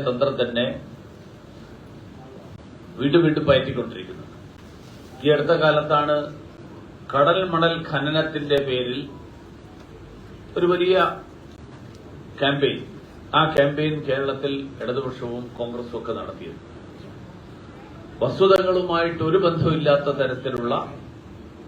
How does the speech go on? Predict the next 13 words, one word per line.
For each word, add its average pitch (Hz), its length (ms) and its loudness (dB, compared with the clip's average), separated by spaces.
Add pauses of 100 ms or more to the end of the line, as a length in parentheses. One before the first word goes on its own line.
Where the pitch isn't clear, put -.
(180)
ഒരു 143 100 2 (100)
ക്യാമ്പയിനാണ് 135 640 2 (220)
നടത്തിയത്. 104 420 -8 (1400)
കടൽ 156 220 4 (100)
മണൽ 175 240 2 (180)
ഖനനം 151 400 2 (240)
എന്നുള്ളത് 151 460 0 (1400)
കേന്ദ്ര 160 280 4 (120)
സർക്കാർ 151 340 4 (200)
നടത്താനേ 151 580 2 (140)
ഉദ്ദേശിക്കുന്നില്ല. 139 720 2 (1900)
കൊല്ലം 156 360 4
പരപ്പുമായിട്ട് 160 800 2